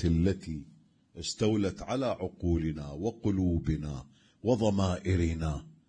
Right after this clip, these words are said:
وكل شيء منا وفينا، فلذلك نحن في غفلة. يسأل زرارة الإمام الصادق عليه السلام ختام المقام،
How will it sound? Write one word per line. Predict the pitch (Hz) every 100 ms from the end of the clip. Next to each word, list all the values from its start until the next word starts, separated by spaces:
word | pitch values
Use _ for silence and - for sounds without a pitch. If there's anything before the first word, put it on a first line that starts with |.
| _ _ _ _ _ _ -
وكل | 104 117 - 247 220 190 156 127
شيء | - 185 190 180 - 175 180 175 160
منا | 143 214 226 208 190
وفينا، | 135 101 87 80 69 65 - _ _ _ _ _ _ _ _ _ _ _ _ _ _ _ _ _ _ _ _ _
فلذلك | 85 85 95 95 95 -
نحن | 87 87
في | - 90
غفلة. | 101 147 143 110 78 - _ _ _ _ _ _ _ _ _ _ _ _ _ _ _ _ _ _ _
يسأل | 87 - - 98 85 78
زرارة | 73 82 98 113 98 -
الإمام | 80 82 82 87 87 -
الصادق | 78 - 80 76 73
عليه | 71
السلام | 69 - 78 87 -
ختام | - - 69 67
المقام، | 69 62 - - 62 - 71 80 85 92